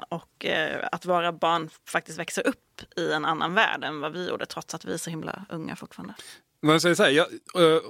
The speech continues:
Speaker 2: om jag skulle få en dotter och läsa en bok av Birgitta Olsson för henne, så skulle jag kanske önska att hon, om hon skulle skriva en ny bok,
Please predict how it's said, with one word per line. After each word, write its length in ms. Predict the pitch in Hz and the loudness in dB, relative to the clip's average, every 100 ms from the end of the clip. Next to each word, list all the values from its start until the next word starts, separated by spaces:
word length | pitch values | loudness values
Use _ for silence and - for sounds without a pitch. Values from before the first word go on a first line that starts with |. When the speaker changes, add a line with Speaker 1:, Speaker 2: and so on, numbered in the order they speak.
| 123 - | -6 2
Speaker 2:
om 260 | 175 165 | 4 8
jag 140 | 165 156 | 6 6
skulle 400 | 175 165 165 156 - | 4 6 6 4 -2
få 220 | - 233 | 2 4
en 200 | 208 190 | 6 6
dotter 320 | 190 - 127 | 4 4 0
och 180 | 120 113 | 0 2
läsa 280 | 135 120 120 | 2 2 0
en 120 | 120 | 0
bok 320 | 110 104 - | 0 -4 -6
av 260 | 110 110 107 - _ | -4 -4 -6 -16 _
Birgitta 440 | 120 113 110 - 104 | -8 -6 -6 -6 -6
Olsson 420 | 95 - 98 95 | -6 -6 -6 -8
för 340 | - 95 92 - _ _ - - | -8 -8 -8 -12 _ _ -20 -12
henne, 400 | 101 87 95 120 _ | -8 -8 -8 -12 _
så 160 | - | -4
skulle 220 | 135 139 127 | -2 0 0
jag 80 | |
kanske 180 | 143 131 | 0 0
önska 340 | 160 151 123 127 | 2 2 2 -2
att 100 | - | -4
hon, 100 | 135 | -4
om 60 | - | 6
hon 140 | 160 | 6
skulle 120 | 185 | 6
skriva 180 | - 185 | 4 6
en 80 | 233 | 8
ny 140 | 311 | 6
bok, 340 | - 80 - | 2 -6 -10